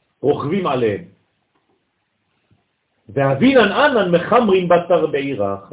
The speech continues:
ואנחנו היינו הולכים אחר הבהמות שאתה מחמר אחריהן. כי כל זה רק בנפש. <laughs> תשימו לב.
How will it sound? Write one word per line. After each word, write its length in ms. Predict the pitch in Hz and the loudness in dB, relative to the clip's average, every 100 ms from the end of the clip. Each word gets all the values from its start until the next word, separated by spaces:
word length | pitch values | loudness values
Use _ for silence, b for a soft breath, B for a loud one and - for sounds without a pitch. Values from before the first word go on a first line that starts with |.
| 104 | -6
ואנחנו 480 | 117 156 190 156 147 | -4 -4 -6 -4 -4
היינו 160 | 190 | -2
הולכים 340 | 156 139 202 156 | -4 -4 -8 -8
אחר 340 | - 165 139 | -6 -6 -4
הבהמות 760 | 123 117 117 135 262 247 - - - | -6 -4 -2 0 2 2 0 -12 -4
שאתה 360 | - 131 151 | -2 0 -2
מחמר 580 | 135 127 - 117 123 107 - | -2 -4 -8 -8 -6 -6 -10
אחריהן. 360 | 107 92 85 - _ _ _ - - _ _ _ _ - _ _ _ _ _ _ _ | -12 -12 -16 -20 _ _ _ -20 -20 _ _ _ _ -20 _ _ _ _ _ _ _
כי 140 | - 107 | -20 -8
כל 180 | 131 123 | -4 -2
זה 100 | 117 | -2
רק 260 | 123 - - | -2 -4 -6
בנפש. 1300 | 104 107 - - _ _ _ _ 139 170 104 92 - - _ 190 _ _ _ _ _ | -6 -6 -6 -12 _ _ _ _ -16 -16 -16 -20 -20 -20 _ _ _ _ _ _ _
<laughs> 160 | 175 - | -10 -8
תשימו 460 | - - 254 175 | -8 -8 -8 -6
לב. 160 | - | -2